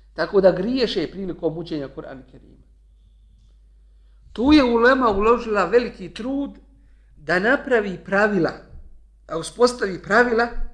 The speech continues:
teđvida pravilnog učenja Kur'ana, koja obuhvataju i pravila fonetike, to jeste izgovora harfova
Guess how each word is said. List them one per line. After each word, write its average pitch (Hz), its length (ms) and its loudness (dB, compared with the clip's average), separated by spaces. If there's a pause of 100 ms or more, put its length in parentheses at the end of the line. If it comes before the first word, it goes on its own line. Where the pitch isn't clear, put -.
(380)
teđvida 214 600 2
pravilnog 190 680 0
učenja 151 440 -12
Kur'ana, 131 400 -20 (840)
koja 285 460 4
obuhvataju 262 1000 2 (480)
i 196 160 -14
pravila 233 520 2 (100)
fonetike, 208 680 -4 (440)
to 196 140 -8
jeste 277 520 -2
izgovora 269 920 2 (1200)
harfova 147 760 -4